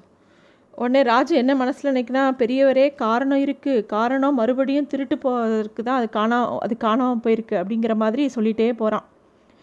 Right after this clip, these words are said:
"கோவில் பணம், சாமி பணம் போகவே போகாதுங்க" அப்படின்னு ஒவ்வொருத்தரும், "சாமி என்ன கணக்கு எழுதுறாரா?" அப்படிலாம் ஒவ்வொருத்தரும் பேசிட்டதெல்லாம் அவன் மனசுல வந்துட்டே இருக்கு.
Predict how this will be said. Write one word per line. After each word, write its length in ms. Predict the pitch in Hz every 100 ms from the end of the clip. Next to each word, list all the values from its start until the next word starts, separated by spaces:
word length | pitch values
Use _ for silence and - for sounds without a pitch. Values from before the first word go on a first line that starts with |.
| _ _ _ _ _
"கோவில் 440 | - 269 285 302 277
பணம், 300 | 247 226 233
சாமி 440 | 240 220 240 277
பணம் 360 | 269 220 220 226
போகவே 440 | 226 233 277 285
போகாதுங்க" 760 | 302 240 208 214 202 190 190 196
அப்படின்னு 300 | - 208 247
ஒவ்வொருத்தரும், 640 | 285 233 285 302 330 302 277
"சாமி 420 | - 240 247 285
என்ன 180 | 254 240
கணக்கு 340 | 254 240 254
எழுதுறாரா?" 640 | 254 220 202 190 214 269 220 - _ -
அப்படிலாம் 420 | 214 254 254 311
ஒவ்வொருத்தரும் 460 | 254 226 247 320 285
பேசிட்டதெல்லாம் 640 | 277 294 285 247 285 330
அவன் 180 | 240 240
மனசுல 160 | -
வந்துட்டே 440 | 277 233 233 269 269
இருக்கு. 320 | 247 -